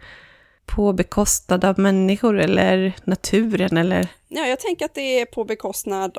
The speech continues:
Speaker 2: av alla. Att du på något sätt, alltså, ehm, om man åker till vissa turistorter, jag behöver inte nämna några specifika namn eller så,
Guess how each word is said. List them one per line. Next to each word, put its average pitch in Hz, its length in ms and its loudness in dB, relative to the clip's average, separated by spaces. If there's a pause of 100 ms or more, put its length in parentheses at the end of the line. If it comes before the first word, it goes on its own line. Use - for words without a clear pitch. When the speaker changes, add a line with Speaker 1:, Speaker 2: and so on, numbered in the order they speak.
Speaker 2:
av 190 480 -2
alla. 196 440 0 (180)
Att - 400 -6 (140)
du 208 260 0
på - 160 -4
något 196 160 2
sätt, - 380 -2 (960)
alltså, 208 400 0 (1000)
ehm, 214 540 0
om 233 100 2
man 233 140 2
åker 247 320 6
till 226 180 2
vissa 208 420 2
turistorter, - 920 -4
jag 226 100 4
behöver 269 100 0
inte 220 160 -4
nämna 180 300 0
några 165 260 -2
specifika 175 800 -2
namn 233 500 2
eller 226 120 0
så, 226 180 0